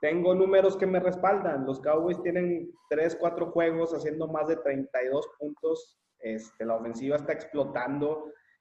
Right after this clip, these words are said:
Y eso que nos comentas del tema de los corners y de la secundaria que está un poquito débil,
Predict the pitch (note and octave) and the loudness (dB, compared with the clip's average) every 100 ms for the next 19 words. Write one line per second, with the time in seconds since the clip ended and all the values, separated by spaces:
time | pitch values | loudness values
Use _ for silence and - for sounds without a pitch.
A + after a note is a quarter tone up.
0 | _ C3+ C3+ D3 D3+ - F#3 F3+ - D#3 | _ 0 2 4 2 2 4 4 2 0
1 | C#3+ C#3 - C3+ C#3+ D3 D#3+ D#3+ D3+ - | 0 -2 -2 0 0 0 0 -2 -2 -2
2 | D3 D3+ D#3 C#3+ C3 A#2+ - C3+ D3 D#3 | -2 0 0 0 -2 -4 2 4 4 2
3 | D3+ D3 C3 A#2+ A#2 - B2 B2+ D3 - | -2 -2 0 0 -2 -8 -4 0 0 -2
4 | - C#3 C3+ C#3 _ C#3+ C#3 C3+ C#3 | -8 -10 -10 -12 _ -2 0 0 -2